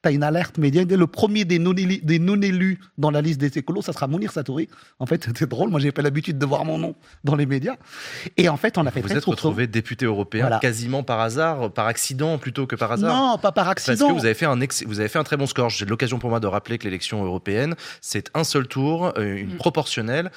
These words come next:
Speaker 2: Donc,
Speaker 3: Mhm.
Speaker 2: plus le score d'une liste est élevé, plus il y a de noms de la liste qui deviennent députés européens.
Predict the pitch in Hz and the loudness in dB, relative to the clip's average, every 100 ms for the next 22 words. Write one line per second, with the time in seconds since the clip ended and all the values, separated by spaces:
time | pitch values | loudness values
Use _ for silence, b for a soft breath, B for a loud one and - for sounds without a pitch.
0 | B B 208 175 165 196 156 131 - 170 | B B -12 -10 -8 -4 -4 -4 -4 0
1 | 156 123 98 101 104 110 107 131 117 - | 2 0 -6 -14 -10 -8 -4 -4 -4 -6
2 | - 95 90 - 127 120 113 170 202 - | -10 -12 -12 -6 -4 -2 0 -2 -2 -8
3 | 170 190 190 123 120 156 147 117 135 160 | -4 -4 -4 -4 0 0 0 -4 -4 -4
4 | 131 113 170 - - 113 120 165 117 107 | -2 -2 -4 -8 -8 -8 -6 -6 -6 -6
5 | 131 107 - | -8 -8 -10